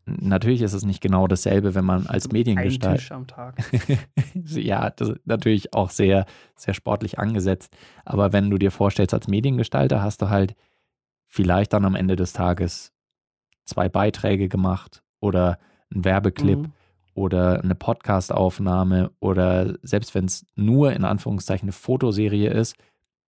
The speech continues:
Speaker 1: Okay, das klingt jetzt ein bisschen despektierlich. Das war jetzt, äh, aber ihr versteht, was ich meine.
Speaker 2: <laughs>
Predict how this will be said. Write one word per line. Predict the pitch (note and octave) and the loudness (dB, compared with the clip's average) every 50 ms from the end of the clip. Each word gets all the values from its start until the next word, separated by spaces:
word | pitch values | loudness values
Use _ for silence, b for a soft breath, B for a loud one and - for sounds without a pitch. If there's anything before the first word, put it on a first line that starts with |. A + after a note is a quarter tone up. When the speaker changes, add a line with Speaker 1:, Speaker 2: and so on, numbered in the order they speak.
| _ _ _ | _ _ _
Speaker 1:
Okay, | - F#2+ - G2+ | -6 0 2 2
das | - F#2+ | 2 2
klingt | - - G2 G2 | 0 0 0 0
jetzt | F2+ - - | 0 -2 -2
ein | G2+ | -4
bisschen | F#2 E2+ G2 F2+ | -2 -2 -2 -2
despektierlich. | - F2+ - - G2 F#2 - - G#2 F#2+ F#2 F2+ E2+ - - | -2 -4 -4 -4 -8 -8 -4 -2 0 2 2 0 0 -4 -6
Das | - G#2+ F#2+ - | -8 -6 -2 0
war | F#2+ F2+ | 2 0
jetzt, | F2+ - - - b b b b b b b b | 0 -2 -8 -16 b b b b b b b b
äh, | - - - - - _ _ _ | -8 -6 -6 -6 -8 _ _ _
aber | - - - - G2 - - | -6 -4 0 0 0 0 0
ihr | - G#2+ F#2+ | 0 0 0
versteht, | - G#2+ G2 - A2+ A2 - | 0 0 0 2 2 2 2
was | G#2 G2 | 2 2
ich | F#2+ F2+ | 2 2
meine. | G2+ F#2+ F#2+ G#2 A2+ A2 G#2+ A2+ C3 - | 2 2 2 2 2 2 0 -2 -2 -6
Speaker 2:
<laughs> | - | -10